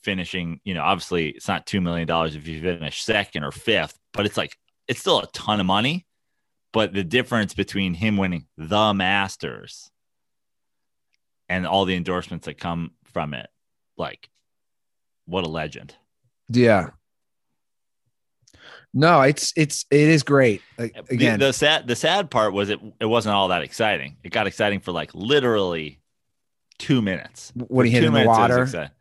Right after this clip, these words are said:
Speaker 1: Yeah, and then, and then the other dude comes back and hits it in the
Speaker 2: In
Speaker 1: water,
Speaker 2: water,
Speaker 1: and boom, we're,
Speaker 2: yeah.
Speaker 1: we're right back. And then, uh, you know, the whole weekend, Will Zalatoris is, like, in the mix, but on the final day, no one really challenged him for,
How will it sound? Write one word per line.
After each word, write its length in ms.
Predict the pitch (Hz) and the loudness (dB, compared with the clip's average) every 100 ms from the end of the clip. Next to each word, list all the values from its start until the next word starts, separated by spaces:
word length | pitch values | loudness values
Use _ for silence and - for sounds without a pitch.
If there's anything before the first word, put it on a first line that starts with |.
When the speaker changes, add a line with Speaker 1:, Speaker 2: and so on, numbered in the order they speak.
| _ _ - - _ - | _ _ -20 -20 _ 0
Speaker 1:
Yeah, 240 | 135 80 - | 0 0 -4
and 180 | 107 113 | -2 2
then, 280 | 110 107 101 - | 2 2 -2 -4
and 160 | 104 101 | -2 0
then 140 | 95 | 2
the 80 | 92 | 2
other 220 | 107 101 | 4 2
dude 280 | 95 95 85 | 0 -2 -2
comes 240 | 101 85 | -4 -4
back 320 | - 82 85 | -2 -2 -2
and 100 | 87 | -4
hits 200 | 87 85 | -6 -6
it 80 | 87 | -4
in 80 | 87 | -4
the 80 | 82 | 0
Speaker 2:
In 40 | |
Speaker 1:
water, 240 | 82 80 110 | 0 2 2
Speaker 2:
water, 280 | 107 101 | 2 2
Speaker 1:
and 80 | 90 | 0
boom, 40 | 80 | 0
we're, 100 | 85 | -2
Speaker 2:
yeah. 260 | 113 95 | -2 0
Speaker 1:
we're 100 | 90 | 0
right 220 | 82 80 80 | 0 -2 -4
back. 460 | 78 64 - - _ _ _ _ _ _ _ _ _ _ _ - | -6 -8 -12 -20 _ _ _ _ _ _ _ _ _ _ _ -6
And 200 | 92 92 | -2 0
then, 460 | 87 85 82 82 - - | -2 -2 -4 -6 -12 -10
uh, 520 | 90 80 76 73 71 73 _ _ _ _ _ - | -6 -6 -6 -6 -8 -14 _ _ _ _ _ -6
you 140 | 123 | 0
know, 220 | 110 71 - - | 0 -2 -4 0
the 80 | |
whole 160 | 113 120 | 4 6
weekend, 560 | 110 104 104 95 92 - - - | 4 4 2 2 0 -6 -16 -2
Will 200 | 101 95 | 0 2
Zalatoris 760 | 95 90 85 95 92 90 - | 4 4 2 2 2 2 -2
is, 140 | 85 80 | -6 -2
like, 280 | 78 78 - - - | -2 -2 -8 -20 -6
in 160 | 95 87 | -4 -2
the 60 | |
mix, 400 | 82 78 78 - | -2 -2 -4 -6
but 320 | - 80 71 _ _ _ _ - | -8 -6 -6 _ _ _ _ -4
on 100 | 104 | -2
the 60 | 110 | -2
final 340 | - 123 107 | 0 2 2
day, 380 | 92 101 87 80 | 2 2 2 0
no 240 | 87 113 147 | -2 2 4
one 160 | 123 98 | 4 2
really 340 | 117 113 104 | 2 2 2
challenged 440 | - 95 95 90 85 | 0 -2 0 -2 -8
him 120 | 82 | -8
for, 220 | 87 | -8